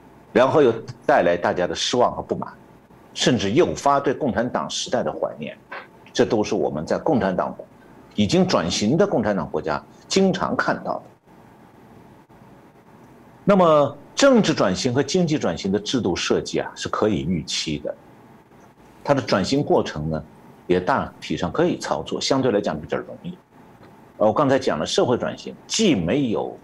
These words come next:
制度设计，也没有操作途径，全靠社会成员的自觉行为，几乎是一个不可调控的过程，而且它的结果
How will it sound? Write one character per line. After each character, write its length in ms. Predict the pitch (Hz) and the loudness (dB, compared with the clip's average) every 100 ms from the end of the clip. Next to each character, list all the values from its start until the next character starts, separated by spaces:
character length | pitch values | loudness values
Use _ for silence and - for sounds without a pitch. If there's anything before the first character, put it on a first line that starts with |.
| - | -12
制 180 | - 131 | -2 -2
度 140 | 92 | -2
设 260 | 80 - 92 | -2 -2 -4
计， 200 | - 87 | -4 -6
也 140 | 80 | -4
没 220 | 78 107 202 | -4 -2 0
有 140 | - | -2
操 220 | - 107 | -4 -4
作 140 | 98 87 | -4 -6
途 180 | - | -6
径， 200 | 85 135 - - - - - | -8 -8 -10 -16 -20 -12 -4
全 320 | - 123 175 | 2 2 2
靠 220 | 185 113 | 2 2
社 200 | - 139 | 2 -2
会 140 | 101 | -2
成 180 | 87 98 | -4 -2
员 160 | 104 80 | -2 -2
的 80 | 98 | -2
自 180 | - | -4
觉 180 | 87 87 | -2 -2
行 280 | 95 - 76 | -4 -8 -10
为， 180 | - - - - - - - | -12 -14 -20 -20 -20 -20 -12
几 240 | - 185 185 | 0 4 4
乎 180 | 196 202 | 4 2
是 140 | 170 | 4
一 60 | 131 | 2
个 100 | 123 | 2
不 160 | - | 0
可 220 | - - | -2 -2
调 200 | - - - | -4 -4 -6
控 240 | - 131 | -4 -6
的 40 | |
过 200 | 117 - | -6 -8
程， 120 | - - - - - - - - - | -10 -14 -20 -20 -20 -20 -20 -20 0
而 120 | 143 | 2
且 160 | 170 104 | 4 2
它 100 | 127 | 2
的 80 | 117 | -2
结 280 | - 131 180 | 2 2 4
果 240 | 92 - | 0 -6